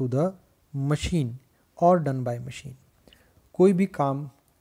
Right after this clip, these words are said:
जो डेलीगेशन मतलब सौंपना, हमने जो ह्यूमन कंट्रोल फंक्शंस हैं, हमारे द्वारा किए गए जो कार्य हैं, हमने जब वो मशीन को दे दिए,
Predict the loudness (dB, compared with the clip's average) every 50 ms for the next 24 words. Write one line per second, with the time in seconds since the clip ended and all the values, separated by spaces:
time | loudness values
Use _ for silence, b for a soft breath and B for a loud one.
0 | -12 -4 -2 0 0 0 -2 -8 -16 _ -6 -4 -4 -4 -4 -6 -6 -6 -8 -6
1 | -6 -8 -8 -8 -10 -10 -10 -8 -6 -6 -6 -6 -8 b b b b b b b
2 | -6 -4 -4 -2 -2 -2 -2 -2 -4 -4 -2 -4 -2 -2 -2 -2 -4 -6 -4 -4
3 | -6 -4 -6 -8 -8 -8 -8 -10 -8 -8 -8 -8 -10 b b b b b b _
4 | -6 -4 -2 -2 0 0 0 0 0 -2 -2 -2 -2 -4 -4 -2 -2 -2 0 0
5 | 0 0 0 -2 -4 -8 -8 -8 -6 -4 -4 -2 -2 -4 -6 -6 -10 -10 -14 b
6 | b b b -10 -6 -4 -2 -2 -2 -2 -2 -2 -2 -4 -4 -4 -4 -4 -4 -4
7 | -4 -4 -4 -4 -4 -4 -6 -6 -8